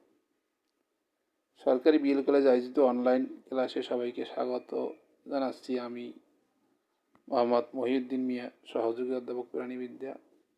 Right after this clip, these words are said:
সরকারি বিএল কলেজ, খুলনা। আজকের আমরা উচ্চ মাধ্যমিক জীববিজ্ঞান দ্বিতীয় পত্রের দ্বিতীয় অধ্যায় প্রাণী পরিস্থিতি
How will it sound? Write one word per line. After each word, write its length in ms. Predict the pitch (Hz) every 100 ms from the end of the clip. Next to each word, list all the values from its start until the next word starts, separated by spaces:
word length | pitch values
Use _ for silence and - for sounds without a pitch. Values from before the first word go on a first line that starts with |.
| _
সরকারি 520 | - 135 127 131 127
বিএল 260 | 131 127 127
কলেজ, 380 | 127 120 -
খুলনা। 480 | - - 135 127 120 - - _ _ _ _ _ _ _ _ _ _ _ 539 539 _ _ _ _ _ _ _ _ _ _ _ _ - _ _ _
আজকের 380 | - - - 180
আমরা 380 | 160 135 131 147 - - - _ - - 160
উচ্চ 200 | 135 151
মাধ্যমিক 480 | 143 135 143 139
জীববিজ্ঞান 580 | 127 131 135 135 147 151 - _ _ -
দ্বিতীয় 340 | 127 135 139
পত্রের 440 | 135 120 - 143 147 - - _ _ _ _ _ _ _ _
দ্বিতীয় 280 | 131 135 175
অধ্যায় 640 | 156 151 - 143 143 143 - _ _
প্রাণী 260 | 139 135 135
পরিস্থিতি 840 | 143 139 127 156 - 160 233 311